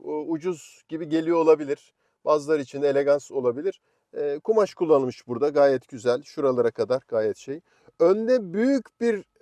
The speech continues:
e, orta konsol alanı var. Orta alan var. Koltuklar, arkada da bahsettim, gayet güzel. E, Napa deri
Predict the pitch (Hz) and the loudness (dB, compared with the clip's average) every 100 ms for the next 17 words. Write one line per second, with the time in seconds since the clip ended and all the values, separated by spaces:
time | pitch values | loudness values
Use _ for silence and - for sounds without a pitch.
0 | - 151 156 147 - 196 202 233 - 190 | -8 -2 2 2 4 2 6 4 4 2
1 | 185 - 208 202 _ - 165 180 196 127 | 2 4 4 4 _ 4 8 8 8 8
2 | 135 156 156 - 220 165 113 95 101 120 | 6 6 4 6 6 6 4 0 -6 -6
3 | _ _ _ _ _ _ _ - 208 185 | _ _ _ _ _ _ _ -2 -2 -2
4 | 185 196 185 175 160 165 180 170 175 165 | 0 8 8 8 4 4 2 2 4 4
5 | 160 - 151 160 147 147 151 151 - 143 | 2 -4 -14 -14 -6 0 0 0 -4 -12
6 | 117 151 160 _ _ _ _ _ - 120 | -4 -2 -4 _ _ _ _ _ -2 4
7 | 120 117 117 113 135 151 156 131 139 147 | 6 6 4 2 -2 0 -2 0 -2 -2